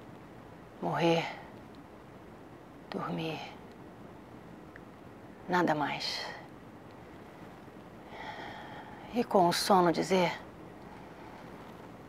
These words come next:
"Acabaram-se a dor no coração e as ameaças que a carne pode herdar."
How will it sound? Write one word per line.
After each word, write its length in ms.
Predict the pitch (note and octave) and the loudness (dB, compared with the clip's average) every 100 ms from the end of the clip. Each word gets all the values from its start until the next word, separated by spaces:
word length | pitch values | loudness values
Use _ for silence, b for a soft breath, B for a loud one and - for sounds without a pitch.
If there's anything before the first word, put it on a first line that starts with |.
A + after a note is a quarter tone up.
| - - - - - | -16 -14 -14 -16 -14
"Acabaram-se 760 | - G#3+ G3 A3+ A3 G3+ F#3+ - | 2 6 12 12 12 12 2 0
a 60 | G3 | 2
dor 300 | F3+ A#3 G#3 | 10 12 12
no 100 | G3+ | 6
coração 680 | - F3+ F3 - G#3 F#3 - - - - - - B B B B B B B - - - | 4 4 6 6 8 6 4 -6 -14 -16 -14 -14 B B B B B B B -14 -6 8
e 60 | |
as 140 | F#3+ F#3 | 12 12
ameaças 680 | F#3+ F#3 F#3+ F#3 - - - | 12 12 12 12 12 4 4
que 100 | F3+ | 6
a 60 | |
carne 380 | - G3 D#3+ D#3+ | 12 12 12 10
pode 260 | - E3+ E3 | 12 12 12
herdar." 500 | D3+ - E3+ - | 8 8 6 6